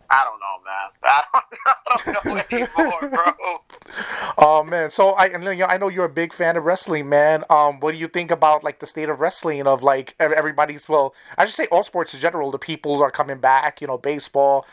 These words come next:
Speaker 2: you know, um, basketball and wrestling, like, the peoples are back, man. What's
Speaker 1: Yeah.
Speaker 2: your thoughts on that,
Speaker 1: Yeah.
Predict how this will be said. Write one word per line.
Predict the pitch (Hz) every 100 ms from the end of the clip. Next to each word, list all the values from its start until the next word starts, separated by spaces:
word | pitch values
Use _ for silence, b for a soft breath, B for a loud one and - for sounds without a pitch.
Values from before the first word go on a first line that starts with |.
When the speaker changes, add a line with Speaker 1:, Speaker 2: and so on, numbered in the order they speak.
| B B -
Speaker 2:
you | 135
know, | 135 135
um, | 147 135 131 127
basketball | 139 147 - 143 139 135 135
and | 131 123
wrestling, | 139 - 143 147 139
like, | 120
the | -
peoples | 156 151 139 139
are | 123
back, | 139 156 -
man. | 170 160
What's | 139
Speaker 1:
Yeah. | 156
Speaker 2:
your |
thoughts | 170 170 -
on | 147
that, |
Speaker 1:
Yeah. | 131